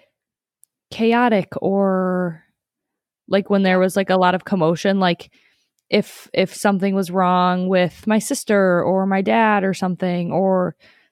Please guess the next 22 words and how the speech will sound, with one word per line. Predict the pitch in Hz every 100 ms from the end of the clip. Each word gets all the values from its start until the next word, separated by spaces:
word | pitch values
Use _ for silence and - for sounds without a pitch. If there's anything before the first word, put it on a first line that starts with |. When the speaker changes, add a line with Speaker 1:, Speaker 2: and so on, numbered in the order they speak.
| _ _ _ _ -
Speaker 1:
the | 196
cat | 208 226 214
did | 196 175
something, | - 165 156 156 151
like, | 165 156 - _ -
they | 208 202
thought | 240 240
that | 220
I | 185
was | 175
just | - 175
still | - 170
sleeping. | - 190 170 160
They |
didn't | 160 165
think | - 165
that | 175
it | 165
had | 165
woken | 165 165 165
me | 160
up. | 156 -